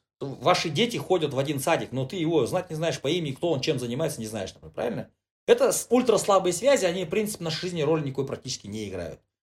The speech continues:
То есть самую большую роль играют в нашей жизни именно слабые связи, не сильные связи. Ну, конечно, если твой папа президент, э, там, или премьер-министр, то сильная с-, связь будет больше играть роль, чем слабая связь.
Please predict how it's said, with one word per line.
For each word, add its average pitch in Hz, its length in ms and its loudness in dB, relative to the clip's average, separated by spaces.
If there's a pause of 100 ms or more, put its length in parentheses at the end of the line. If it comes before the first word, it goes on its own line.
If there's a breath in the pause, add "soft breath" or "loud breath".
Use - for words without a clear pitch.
(400)
То 170 60 6
есть 160 200 4
самую 277 420 4
большую 180 460 4
роль 110 380 2
играют 151 440 2
в - 40 -12
нашей 135 240 -6
жизни 175 540 -6
именно 143 480 -4
слабые 143 520 -2
связи, 92 460 -6
не 127 260 -2
сильные 214 440 -2
связи. 110 560 -6 (260)
Ну, 226 80 2
конечно, 220 300 6
если 165 80 -6
твой 180 120 2
папа 160 200 4
президент, 156 560 2
э, 104 80 -8
там, 95 160 -8
или 98 100 -8
премьер-министр, 131 720 -2
то 117 200 0
сильная 131 540 -2
с-, 139 220 -8
связь 156 260 2
будет 135 160 -2
больше 120 280 -2
играть 92 220 -6
роль, 87 160 -8
чем 80 160 -12
слабая 78 320 -10
связь. - 280 -18